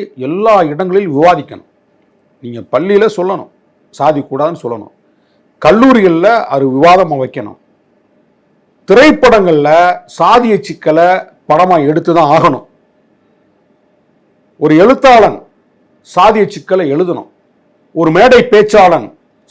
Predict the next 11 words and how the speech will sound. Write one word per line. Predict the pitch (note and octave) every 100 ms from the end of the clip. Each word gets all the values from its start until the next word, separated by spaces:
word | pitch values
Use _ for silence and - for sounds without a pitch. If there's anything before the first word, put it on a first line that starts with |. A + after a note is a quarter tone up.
| -
சாதிய | F#3 G#3+ F#3+
சிக்கலை | - D#3 D#3+
பற்றி | D#3 C#3+ D#3+ F3+
பேசணும். | G#3 - B2 - _ _ _ _ _ _ _ _ _ _
அவன் | C3+ F3+ G#3
தான் | G#3+
சிறந்த | F3 G3+ F#3 E3
பேச்சாளன், | D#3+ E3+ D#3 G3 D3
அவன் | D#3
தான் | F3 D#3+
சிறந்த | D3+ E3